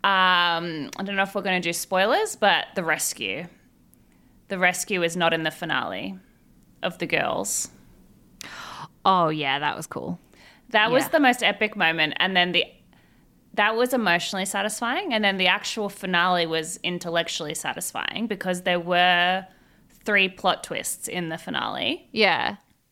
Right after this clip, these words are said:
Speaker 2: Um, I don't know. I just, I,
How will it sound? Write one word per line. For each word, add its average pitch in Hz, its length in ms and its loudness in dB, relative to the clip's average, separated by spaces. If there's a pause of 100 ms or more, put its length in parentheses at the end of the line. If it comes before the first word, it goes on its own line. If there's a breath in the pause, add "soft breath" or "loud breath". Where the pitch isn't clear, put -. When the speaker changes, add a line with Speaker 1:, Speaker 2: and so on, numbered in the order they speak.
(100)
Speaker 2:
Um, 285 500 6 (320)
I 349 100 4
don't 480 160 6 (220)
know. 110 40 4
I 202 80 4
just, 285 320 0
I, 214 280 2